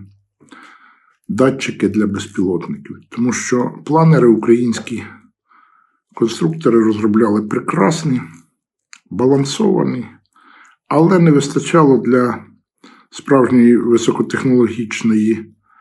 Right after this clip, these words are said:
е, такої натяжки, накрутки,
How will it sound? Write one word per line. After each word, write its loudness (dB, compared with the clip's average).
е, -4
такої -4
натяжки, 0
накрутки, 0